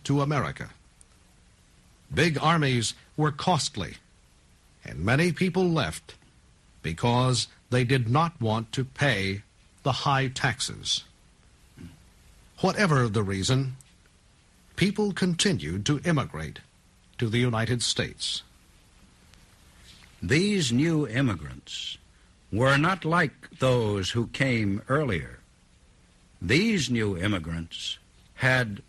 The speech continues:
Speaker 2: no skills. Most were unable to read or write. Factory owners found that these Eastern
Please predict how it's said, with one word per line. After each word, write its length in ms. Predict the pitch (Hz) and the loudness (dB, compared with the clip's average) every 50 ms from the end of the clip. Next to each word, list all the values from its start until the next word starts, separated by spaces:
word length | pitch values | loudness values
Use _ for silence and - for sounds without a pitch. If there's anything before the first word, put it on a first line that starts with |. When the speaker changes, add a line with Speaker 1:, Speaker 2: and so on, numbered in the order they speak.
| - | -12
Speaker 2:
no 380 | 90 90 98 135 156 175 175 165 | -8 -4 -2 0 0 0 0 0
skills. 800 | - - - - 175 165 117 90 - - - - - - - - _ _ _ - - - - - - - - - - - - - - - | -2 -4 -6 -6 -6 -6 -6 -8 -12 -16 -20 -20 -20 -20 -20 -20 _ _ _ -20 -20 -20 -20 -20 -20 -20 -20 -20 -20 -20 -20 -20 -14 -6
Most 580 | - 104 120 170 196 214 202 - - - - - - | 0 0 2 2 2 0 -4 -8 -10 -12 -16 -16 -8
were 280 | 110 120 131 135 139 - - | -4 -2 0 0 -2 -2 -2
unable 760 | 156 175 170 156 156 156 - 156 147 156 147 135 131 127 123 | -2 0 0 0 -2 -2 -2 -2 0 0 2 0 0 -2 -2
to 180 | - 131 127 | 0 0 0
read 520 | 120 120 131 160 175 190 196 202 202 180 175 - | 0 2 0 0 0 -2 -2 -2 -4 -4 -6 -4
or 260 | 165 160 165 160 151 | -4 -2 0 0 0
write. 280 | 139 139 127 90 73 - - _ _ - - - - _ - _ _ _ _ - _ _ - - - - - - - _ - - _ - - - - - | 0 0 -2 -2 -4 -8 -12 _ _ -20 -20 -20 -20 _ -20 _ _ _ _ -20 _ _ -20 -20 -20 -20 -20 -20 -20 _ -20 -20 _ -20 -20 -20 -18 -2
Factory 640 | - 135 - 233 - - - 196 185 180 156 151 | 2 2 2 2 0 -2 0 0 2 2 2 0
owners 800 | - 127 156 165 139 104 78 67 62 53 - - - - - - _ _ - _ - - - - - - | 0 0 0 2 2 0 -2 -6 -10 -12 -12 -14 -12 -14 -14 -16 _ _ -20 _ -20 -20 -20 -20 -20 -20
found 680 | - - - 135 156 170 170 175 175 175 180 175 165 160 | -12 -2 0 2 2 4 2 0 0 -2 -2 -2 -4 -4
that 340 | 139 - 110 110 - - - | -4 -4 -4 -4 -4 -4 -2
these 580 | 147 160 180 180 180 175 170 165 156 139 - - - | -2 0 0 0 0 0 0 0 -2 -2 -4 -4 -2
Eastern 720 | 135 151 170 165 - - 160 156 156 156 156 160 160 165 | 0 0 0 0 -4 -4 -2 -2 -2 -2 -2 -4 -6 -8